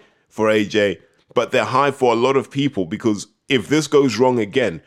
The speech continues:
we've got to start looking at that whole setup. Was McCracken right all along that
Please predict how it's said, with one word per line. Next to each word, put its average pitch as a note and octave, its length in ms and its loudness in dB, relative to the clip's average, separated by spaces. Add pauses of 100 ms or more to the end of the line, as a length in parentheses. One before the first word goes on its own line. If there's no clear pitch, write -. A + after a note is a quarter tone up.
(140)
we've G2+ 160 -4
got C3+ 120 2
to C3 80 0
start G#2 280 -2
looking A2+ 380 -2
at F2+ 240 -6
that G2+ 160 -2
whole A2+ 240 0
setup. - 520 -6 (720)
Was C#3+ 200 0
McCracken C#3 540 -2
right B2+ 180 2
all A#2+ 240 2
along A2+ 340 2
that G2+ 200 -2